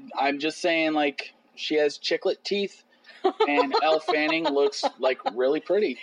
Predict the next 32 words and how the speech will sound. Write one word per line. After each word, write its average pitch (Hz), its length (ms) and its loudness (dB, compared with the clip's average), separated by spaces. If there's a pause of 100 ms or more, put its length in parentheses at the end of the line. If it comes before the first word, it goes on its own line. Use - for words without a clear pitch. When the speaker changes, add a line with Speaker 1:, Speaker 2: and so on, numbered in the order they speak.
(140)
Speaker 1:
She's 143 300 -6
a - 40 -20
very 139 200 0
pretty 170 220 -2
girl. 185 260 2
Speaker 2:
That's 202 180 -2
funny. 185 480 -2
Um, 240 440 2 (180)
Boadicea, 233 840 0 (320)
uh, 190 40 0 (520)
I'm, 170 140 -4 (140)
I'm 180 200 -2
sure - 240 -2
I'm 180 80 0
saying 170 260 -2
that 170 160 -2
wrong, 185 400 2
is 175 340 2
Nicole 190 340 2
Speaker 1:
Boadicea, 127 400 0 (120)
yeah. 127 220 0 (240)
Speaker 2:
yeah, 214 140 2
um, 190 140 0
Nicole 202 300 0
Kidman. 214 380 0 (380)
Speaker 1:
Nicole 143 260 0
Kidman. 160 460 0 (680)
Speaker 2:
Um, 196 440 2
and 208 420 2 (260)
the 208 180 0
main 226 320 2
Stella 254 600 0